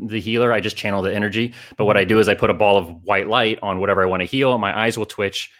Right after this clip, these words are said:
And whenever they're done twitching, I say, "Okay, it's done." And, uh, yeah, but people say it's the a-, some angels are working with me. Like, everyone says, a lot of people that watch me say that they see an angel, like, behind me putting his hand on my shoulder or whatever, which is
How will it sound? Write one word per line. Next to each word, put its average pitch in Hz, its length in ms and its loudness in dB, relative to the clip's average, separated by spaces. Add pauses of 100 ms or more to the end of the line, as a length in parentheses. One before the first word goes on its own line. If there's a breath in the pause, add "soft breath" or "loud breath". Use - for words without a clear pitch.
And 98 180 -8
whenever 104 300 0
they're 95 140 0
done 98 240 0
twitching, 104 380 -2
I 90 80 -2
say, 92 280 -2
"Okay, 90 220 -6
it's - 160 -8
done." 98 340 0 (560 soft breath)
And, 90 340 -6
uh, 90 300 -8 (680)
yeah, 135 140 -2
but 117 140 -2
people 175 160 4
say 139 360 4
it's - 160 0
the 113 140 2
a-, 113 200 0
some 123 180 0
angels 117 300 2
are 101 60 2
working 104 300 0
with 98 200 -2
me. 92 80 -6
Like, 92 100 0
everyone 104 220 0
says, - 380 -2
a - 140 -14
lot 151 40 2
of 147 40 -4
people 147 140 2
that 113 300 2 (160)
watch 101 360 -2
me 170 320 0 (300 soft breath)
say 110 200 0
that 101 120 -2
they 98 120 -4
see 101 500 -2
an 90 80 -4
angel, 90 500 -2
like, 85 300 -6
behind 90 400 -2
me 80 100 -10
putting 92 280 -4
his 85 120 -6
hand 90 220 -4
on 87 80 -2
my 85 100 -4
shoulder 82 400 -4
or 80 60 -6
whatever, 80 300 -6
which 90 200 -8
is 85 300 -8